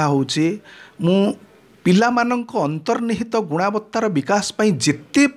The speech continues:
ପରିମାଣର ପରାଯାଏ, ମୁଁ ସବୁବେଳେ ଅହରହ ଚେଷ୍ଟା କରିଥାଏ। ମୁଁ ପ୍ରଥମରୁ କହି ରଖିଥିଲି ଯେ ସମସ୍ତଙ୍କର ପାଠ ଭଲ ହୁଏନି, ତେଣୁ ତା ଭିତରେ ଯାହା ଅନ୍ତର୍ନିହିତ ଗୁଣ ଅଛି, ସେ ଯାହାକୁ ପାଥେୟ କରି ତା ଜୀବନରେ ସେ ଜଣେ ଭଲ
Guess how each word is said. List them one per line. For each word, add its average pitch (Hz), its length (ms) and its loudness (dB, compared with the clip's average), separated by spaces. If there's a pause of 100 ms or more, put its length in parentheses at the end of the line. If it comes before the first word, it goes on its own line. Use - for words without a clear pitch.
(380)
ପରିମାଣର 196 520 2
ପରାଯାଏ, 101 500 -10 (540)
ମୁଁ 190 80 0
ସବୁବେଳେ 196 500 2
ଅହରହ 170 460 2
ଚେଷ୍ଟା 165 380 -2
କରିଥାଏ। 151 440 -2 (440)
ମୁଁ 165 100 0
ପ୍ରଥମରୁ 208 400 2
କହି 196 200 2
ରଖିଥିଲି 202 420 -2 (100)
ଯେ 202 140 -2
ସମସ୍ତଙ୍କର 190 680 0
ପାଠ 123 320 -4
ଭଲ 170 220 0 (100)
ହୁଏନି, 170 300 -10 (500)
ତେଣୁ 226 180 2
ତା 220 260 0
ଭିତରେ 226 340 0
ଯାହା 160 340 -2
ଅନ୍ତର୍ନିହିତ 214 560 -2
ଗୁଣ 175 240 -2
ଅଛି, 175 220 -2
ସେ 190 160 -6
ଯାହାକୁ 165 420 -2 (400)
ପାଥେୟ 208 380 2
କରି 214 220 2
ତା 208 200 -2
ଜୀବନରେ 180 480 -2
ସେ 185 120 -8
ଜଣେ 185 200 -2
ଭଲ 135 240 -4